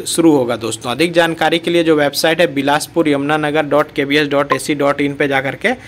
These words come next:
डिटेल ले लें, उसके बाद वॉक इन में जाना चाहते हैं तो जा सकते हैं। चलिए नेक्स्ट वैकेंसी के डिटेल्स हम जानते हैं। नेक्स्ट जो वैकेंसी है वो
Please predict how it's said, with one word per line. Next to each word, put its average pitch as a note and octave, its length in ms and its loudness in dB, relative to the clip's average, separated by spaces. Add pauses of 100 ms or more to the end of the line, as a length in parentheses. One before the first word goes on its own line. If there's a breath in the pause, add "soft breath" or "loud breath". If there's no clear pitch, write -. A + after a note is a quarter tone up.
(360 loud breath)
डिटेल D3 380 4
ले D#3+ 160 6
लें, F#3+ 140 2
उसके E3+ 240 0
बाद D3 140 4
वॉक C3 260 2
इन D#3 80 -2
में D3+ 140 -2
जाना C3+ 240 0
चाहते C3+ 300 -2
हैं A3+ 120 2
तो A3+ 100 -2
जा D3+ 200 2
सकते - 340 -6
हैं। A2 100 0
चलिए C3+ 260 -4
नेक्स्ट E3 300 -2
वैकेंसी E3 420 0
के F3 120 2
डिटेल्स D#3 440 -2
हम A#3+ 140 -2
जानते A2 340 -4
हैं। G#2+ 40 -2 (100)
नेक्स्ट F3+ 380 2
जो G3 100 6
वैकेंसी E3+ 500 4
है E3+ 60 8
वो F#3+ 140 6